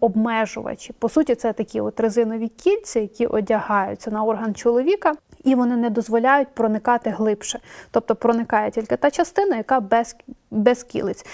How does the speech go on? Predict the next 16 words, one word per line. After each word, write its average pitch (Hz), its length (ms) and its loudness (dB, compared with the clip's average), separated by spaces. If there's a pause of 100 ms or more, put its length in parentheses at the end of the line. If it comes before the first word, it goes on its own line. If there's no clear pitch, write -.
(140)
І 269 80 2
вони 320 180 8
регулюються. 220 460 2
Там 214 180 2
є 202 60 -2
кілька, 202 420 -2
так, - 140 -6 (300)
три 254 160 6
чи 247 120 -10
чотири 214 360 -4
цих - 200 -14
кільця, 294 380 -2 (200)
ось 277 300 0
можна 226 300 0
регулювати 202 600 -4
собі. - 260 -16